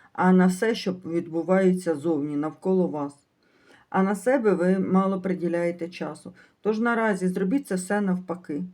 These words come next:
Приділяйте більше часу собі, дослухайтесь до своєї інтуїції, до того, що ви хочете, чого ви не хочете. Ставте конкретну мету. І потім ви будете її, звичайно, досягати.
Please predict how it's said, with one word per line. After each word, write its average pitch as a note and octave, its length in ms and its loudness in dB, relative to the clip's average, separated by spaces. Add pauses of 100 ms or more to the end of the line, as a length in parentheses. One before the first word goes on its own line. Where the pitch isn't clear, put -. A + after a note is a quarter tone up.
(520)
Приділяйте G3+ 600 2
більше F#3 340 0
часу F3 360 -2
собі, F#3 360 -6
дослухайтесь F#3 760 -4
до D#3+ 120 -8
своєї E3 300 -6
інтуїції, G3 520 -6
до G3+ 120 0
того, G#3 340 -4
що E3+ 120 -10
ви D#3+ 120 -6
хочете, G3 540 -4
чого F#3 280 -2
ви F#3+ 120 0
не F3+ 120 -2
хочете. F#3 580 -4 (300)
Ставте B3+ 420 0
конкретну F#3+ 580 -2
мету. F#3 440 -4 (520)
І G3+ 100 2
потім A#3+ 440 -2
ви F#3 100 4
будете F3+ 440 0
її, E3+ 260 -2
звичайно, F#3 600 -2
досягати. F3 680 -10